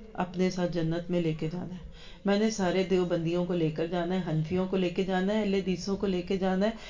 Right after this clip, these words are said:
अगर वहाबी को फिरका है भी, मुझे नहीं पता है कि नहीं, लोग कहते हैं, अगर है ना, मैंने उनको भी जन्नत में लेके जाना है, मैंने शियों को भी लेके जाना है, मैंने अहमदियों को भी लेके जाना है,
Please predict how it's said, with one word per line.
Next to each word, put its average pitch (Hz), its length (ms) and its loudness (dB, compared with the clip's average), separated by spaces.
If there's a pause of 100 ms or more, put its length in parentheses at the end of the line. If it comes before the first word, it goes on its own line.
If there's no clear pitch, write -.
(160)
अगर 262 240 6
वहाबी 175 420 4
को 233 140 0
फिरका 190 340 2
है 175 320 4
भी, 180 180 2 (380)
मुझे 170 160 2
नहीं 226 120 2
पता 208 200 2
है 165 200 0
कि 165 140 -2
नहीं, 170 160 -2 (320)
लोग 196 180 4
कहते - 280 0
हैं, - 120 -4 (180)
अगर 277 200 6
है 240 280 4
ना, 220 140 2 (180)
मैंने 254 180 2
उनको 220 200 4
भी 180 100 4
जन्नत 160 320 2
में 165 80 -2
लेके 156 240 -4
जाना 175 240 -8
है, 151 80 -12 (320)
मैंने 196 220 4
शियों 196 320 4
को 214 140 4
भी 220 100 4
लेके 214 260 4
जाना 208 260 0
है, 226 60 -2
मैंने 190 260 2
अहमदियों 180 340 0
को 208 100 -2
भी 202 120 -2
लेके 196 280 -2
जाना 196 280 -2
है, 240 60 -6